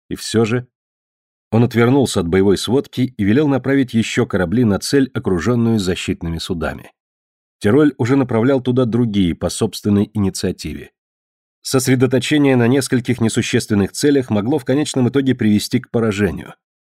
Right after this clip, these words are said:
но сейчас враг получил удар. Впервые с момента катастрофы с Яндры Кеи коммерческая охрана дала кому-то сдачи. Голос Хауген.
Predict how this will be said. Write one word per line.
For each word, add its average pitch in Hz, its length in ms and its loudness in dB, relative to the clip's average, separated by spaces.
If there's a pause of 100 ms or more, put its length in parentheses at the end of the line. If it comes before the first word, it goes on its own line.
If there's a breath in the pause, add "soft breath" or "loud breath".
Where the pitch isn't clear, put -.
но 90 140 -2
сейчас - 680 -2
враг 107 380 0
получил 101 500 -2
удар. 85 400 -6 (640)
Впервые 131 500 2
с - 100 -6
момента 98 380 0
катастрофы - 640 -2
с - 100 -8
Яндры 90 320 0
Кеи 110 480 0 (340)
коммерческая 135 680 0
охрана 139 400 0
дала 107 320 0
кому-то 95 400 -4
сдачи. 85 480 -8 (560)
Голос 113 340 2
Хауген. 92 500 -2